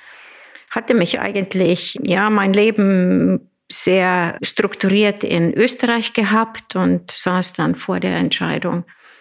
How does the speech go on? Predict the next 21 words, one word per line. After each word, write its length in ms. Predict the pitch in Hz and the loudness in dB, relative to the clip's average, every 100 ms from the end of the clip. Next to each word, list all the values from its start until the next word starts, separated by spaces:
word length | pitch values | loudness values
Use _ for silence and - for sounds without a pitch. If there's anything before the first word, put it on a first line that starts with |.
| - - - _ | -20 -20 -20 _
ziehe 320 | - 185 170 | -2 0 2
ich 200 | 170 - | 0 -4
von 420 | - 170 175 175 | -4 -2 0 -2
schönen 420 | - 170 170 170 | -2 0 0 0
Salzburg 840 | 170 175 170 - - - 175 160 - | -2 -2 -2 -2 -6 -2 -2 -2 -6
in 380 | - 147 156 - - | -4 -2 -2 -4 -2
Richtung 680 | 165 165 - 170 160 156 - - | -2 -2 -4 -2 -2 -2 -6 -12
Zürich 640 | - 202 202 196 185 - - | -2 0 2 0 0 -6 -8
und 480 | 165 165 165 - - - | -4 -2 -2 -4 -14 -6
bereue 420 | 185 175 175 180 | -2 0 2 0
das 300 | 170 160 - | 0 -4 -2
nicht. 440 | 170 160 - - - | -4 -6 -10 -14 -8
Ich 240 | - - 170 | -8 -4 -8
habe 220 | - 175 | -6 -4
immer 220 | 170 185 | -2 0
noch 280 | - 175 - _ | -2 -4 -8 _
drei 220 | 190 170 | -2 -2
erwachsene 560 | 165 175 - - 170 151 | -2 -2 -4 -4 -4 -4
Kinder 480 | - 190 190 185 | -2 0 0 0
in, 420 | 185 185 175 180 175 | -2 0 0 0 -2
in 460 | 185 175 175 - | -2 -2 -2 -4